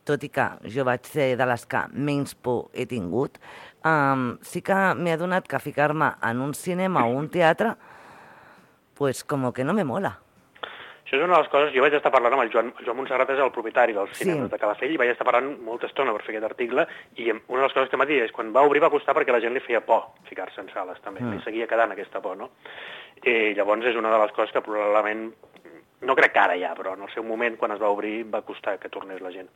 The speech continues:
Speaker 2: L'altra po-, cosa, i és més un, del gènere, que també ho estàveu comentant ara.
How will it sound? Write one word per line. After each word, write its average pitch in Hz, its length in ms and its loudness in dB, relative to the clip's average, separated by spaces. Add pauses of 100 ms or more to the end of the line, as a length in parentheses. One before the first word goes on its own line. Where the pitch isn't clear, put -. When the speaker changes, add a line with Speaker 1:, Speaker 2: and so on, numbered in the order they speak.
(640)
Speaker 2:
L'altra 120 360 6
po-, 143 140 -6
cosa, 135 220 4
i 175 80 6
és 120 100 4
més 131 220 0
un, 143 180 -4
del 117 160 2
gènere, 127 380 2
que 117 100 -4
també 110 180 -6
ho 120 120 2
estàveu 117 280 4
comentant 104 340 -6
ara. 107 200 0